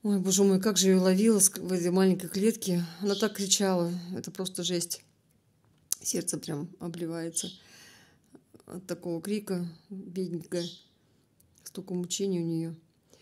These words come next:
Но когда я её поймала, а она вылетела, выскочила из клетки у меня, ну, в ванной я в комнате ловила в темноте.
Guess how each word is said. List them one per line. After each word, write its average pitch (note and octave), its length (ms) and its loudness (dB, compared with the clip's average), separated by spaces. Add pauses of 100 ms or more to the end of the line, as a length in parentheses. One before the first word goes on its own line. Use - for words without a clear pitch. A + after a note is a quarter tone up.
(180)
Но G3 360 4
когда F3+ 560 -2
я F#3 180 0
её E3+ 140 -4
поймала, G3 560 2
а E3+ 220 -6
она E3+ 480 -4
вылетела, E3 880 -4
выскочила D#3+ 720 -2
из D3+ 120 -2
клетки G#3+ 400 -4
у F#3 40 -2
меня, E3+ 260 -2
ну, F3 160 -2
в D#3+ 40 -8
ванной E3+ 400 2
я D#3 160 -4
в D#3 40 -20
комнате D#3+ 380 -4
ловила D#3 280 -6
в D3+ 60 -14
темноте. E3 520 -4